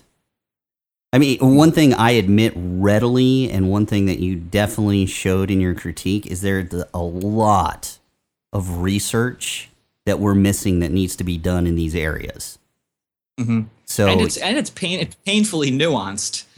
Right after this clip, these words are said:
Speaker 2: I mean,
Speaker 1: Right.
Speaker 2: if we try and, if we try and, like, compare two studies, like you mentioned earlier, the stu-, the patient population,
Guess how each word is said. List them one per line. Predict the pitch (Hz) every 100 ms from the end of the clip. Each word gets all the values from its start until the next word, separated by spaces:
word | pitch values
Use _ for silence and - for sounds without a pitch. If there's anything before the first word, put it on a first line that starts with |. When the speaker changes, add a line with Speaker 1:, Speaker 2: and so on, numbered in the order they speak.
| -
Speaker 2:
I | 110 113 139
mean, | 135 131
Speaker 1:
Right. | 127 151
Speaker 2:
if | 143
we | 180
try | - 180 170
and, | -
if | 165 -
we | 254
try | 247 202
and, | 175
like, | 131
compare | - 143 180 180 143
two | - 165
studies, | - 180 160 113 110 -
like | 143 139
you | 160
mentioned | 156 151 147
earlier, | 151 170 170
the | 135
stu-, | - 135
the | 123 120 _
patient | - 160 165 160
population, | 151 143 143 165 170 - 170 170